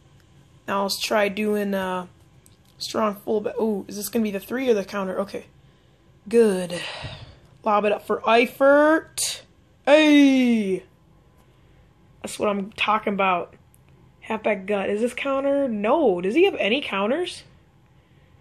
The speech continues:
It's an easy win if there's no counters. I'd run all over him. Yeah, there's, like, no counters. It's an easy win. Now let's just do curls 'cause we're inside the five. And let's get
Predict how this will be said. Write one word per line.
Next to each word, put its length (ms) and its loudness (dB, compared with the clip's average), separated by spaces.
It's 120 -18
an 180 -4
easy 340 -2
win 200 0
if 120 -8
there's 220 -4
no 140 -4
counters. 640 -8
I'd 120 -4
run 260 -2
all 220 2
over 260 0
him. 120 -6
Yeah, 140 2
there's, 140 4
like, 140 4
no 260 2
counters. 640 -2
It's 120 -20
an 160 -6
easy 340 2
win. 360 -6
Now 140 2
let's 140 -2
just 180 -8
do 100 -4
curls 580 0
'cause 200 -16
we're 80 -8
inside 380 -4
the 60 -10
five. 800 2
And 100 -6
let's 220 -4
get 340 0